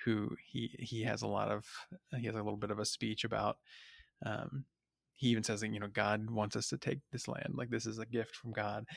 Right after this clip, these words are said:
So we always had the faith stuff coming in. I have more about that in a minute, but, uh, there's that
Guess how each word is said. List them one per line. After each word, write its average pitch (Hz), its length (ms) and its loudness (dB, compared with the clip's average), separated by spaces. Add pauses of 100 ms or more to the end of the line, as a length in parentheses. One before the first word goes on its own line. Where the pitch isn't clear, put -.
(160)
So - 120 -2
we 110 100 4
always 113 200 6
had 117 120 6
the 117 80 4
faith 117 260 4 (140)
stuff - 260 2
coming 110 220 2
in. 110 120 2
I 117 40 2
have 117 120 2
more 113 160 4
about 107 180 2
that 117 140 4
in 113 60 -2
a 107 40 -2
minute, 117 300 -2
but, 113 180 2 (640)
uh, 110 120 4
there's 113 200 2
that 131 300 12